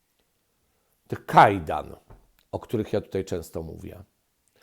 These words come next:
A więc, y, a jednocześnie jeszcze wodnik jest symbolem buntu. Zobaczcie, zobaczcie, jaka ta symbolika jest ważna, że wodnik jest symbolem buntu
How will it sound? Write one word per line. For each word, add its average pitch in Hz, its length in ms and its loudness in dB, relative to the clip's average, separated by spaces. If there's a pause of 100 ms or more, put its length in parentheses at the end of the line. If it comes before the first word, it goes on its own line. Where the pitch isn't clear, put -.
(320)
A 147 160 10
więc, 139 380 0
y, 143 320 6
a 160 120 10
jednocześnie 143 880 4
jeszcze 107 420 2
wodnik 147 440 4
jest 143 180 -2
symbolem 117 440 0
buntu. 156 680 4 (1160)
Zobaczcie, 139 640 8
zobaczcie, 131 720 6 (680)
jaka 165 380 4
ta 156 360 4
symbolika 160 600 4
jest 95 180 0
ważna, 87 580 -2 (960)
że 127 500 4
wodnik 139 600 4
jest 233 280 2
symbolem 107 640 0
buntu 92 640 -8